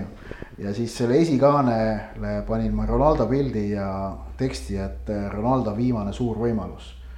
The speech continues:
Ütleme nii, et rohkem täkkesse poleks olnud võimalik esikaanega panna.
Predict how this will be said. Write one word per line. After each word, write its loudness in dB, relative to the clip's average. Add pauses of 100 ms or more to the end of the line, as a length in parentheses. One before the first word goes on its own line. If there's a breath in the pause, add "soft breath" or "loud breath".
(300 soft breath)
Ütleme -2
nii, 0
et -10
rohkem 0
täkkesse -4
poleks -6 (100)
olnud 0
võimalik 0
esikaanega -2
panna. 4